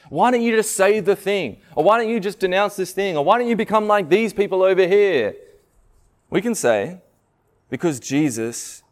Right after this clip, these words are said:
is better. He's better than all things.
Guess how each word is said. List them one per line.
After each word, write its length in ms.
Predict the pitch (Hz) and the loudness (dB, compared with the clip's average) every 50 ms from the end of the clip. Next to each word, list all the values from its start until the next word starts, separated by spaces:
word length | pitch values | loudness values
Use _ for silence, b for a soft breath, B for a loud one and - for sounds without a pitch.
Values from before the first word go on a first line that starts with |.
| _ _ _ - _ - | _ _ _ -20 _ -16
is 140 | - 113 - | -16 -14 -6
better. 420 | - 139 123 110 - - 90 78 - _ _ _ _ _ _ _ _ _ _ _ _ _ _ _ _ _ _ _ _ _ _ _ _ _ _ - | -4 -2 -2 -2 -4 -10 -16 -16 -18 _ _ _ _ _ _ _ _ _ _ _ _ _ _ _ _ _ _ _ _ _ _ _ _ _ _ -12
He's 140 | - 123 117 | -12 -10 -4
better 200 | 139 151 147 147 | -2 -2 0 0
than 120 | 147 151 | -2 0
all 260 | 156 165 175 175 170 | 0 0 0 -2 -4
things. 760 | 165 - 117 107 101 95 95 98 _ - - - - - - | -6 -8 -12 -12 -12 -14 -18 -20 _ -20 -20 -20 -20 -20 -20